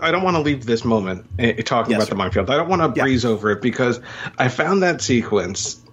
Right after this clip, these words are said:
Speaker 1: kind of ridiculous. Because, yes, they don't allow minefields, and then the Admiral's like, "Guess what?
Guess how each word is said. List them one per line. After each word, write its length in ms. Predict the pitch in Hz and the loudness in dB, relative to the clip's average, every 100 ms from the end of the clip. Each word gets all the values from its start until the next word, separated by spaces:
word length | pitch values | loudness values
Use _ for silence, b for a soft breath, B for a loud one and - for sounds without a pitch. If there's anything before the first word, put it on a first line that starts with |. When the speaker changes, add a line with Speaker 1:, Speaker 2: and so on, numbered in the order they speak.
| - - - | -20 -12 -2
Speaker 1:
kind 260 | 147 147 | 0 2
of 80 | 139 | 2
ridiculous. 720 | 123 104 - - - - - - - - - - B B B 104 B | 2 0 -2 -2 -2 -4 -8 -12 -16 -18 -20 -18 B B B -14 B
Because, 340 | 135 127 151 135 | 2 4 4 4
yes, 300 | - - - | 2 0 0
they 140 | 110 | 2
don't 160 | 120 160 | 2 2
allow 240 | 170 151 | 2 2
minefields, 540 | 120 110 110 107 104 - | 2 2 2 2 2 0
and 160 | 127 120 | 2 4
then 260 | 139 143 | 4 2
the 140 | 127 131 | 2 2
Admiral's 340 | 123 131 120 | 4 2 2
like, 200 | 120 113 B B B B B - | 2 0 B B B B B -4
"Guess 280 | 147 139 - | 0 2 2
what? 400 | 127 165 - | 2 2 0